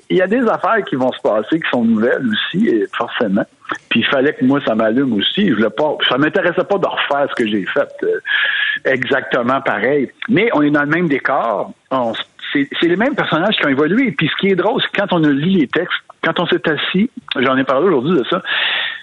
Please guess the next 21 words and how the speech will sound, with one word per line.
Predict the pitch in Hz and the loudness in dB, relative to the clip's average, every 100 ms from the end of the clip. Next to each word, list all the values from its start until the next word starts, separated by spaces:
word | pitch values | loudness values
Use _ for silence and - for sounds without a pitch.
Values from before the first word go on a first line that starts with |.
| _ _ _ - | _ _ _ -2
ce | |
qui | 190 | 0
a | |
donné | 175 190 | 2 2
le | 220 | 2
goût | 185 | 2
de | 220 | 2
revenir, | 156 135 135 151 180 | 2 0 2 2 0
parce | 135 | -2
qu'on | - 143 | -2 0
avait | 139 143 | 2 2
mis | 160 | 0
une | 170 | 0
condition, | 147 127 - 147 147 156 | -2 -2 -2 -2 0 -2
c'est | 143 | -2
qu'on | 127 | 0
lisait | 127 123 139 | 2 2 0
des | 143 120 | 0 -2
textes. | 113 - - - _ _ 143 | -2 -4 -4 -8 _ _ -4
Fait | 135 | -4
que | 135 | 0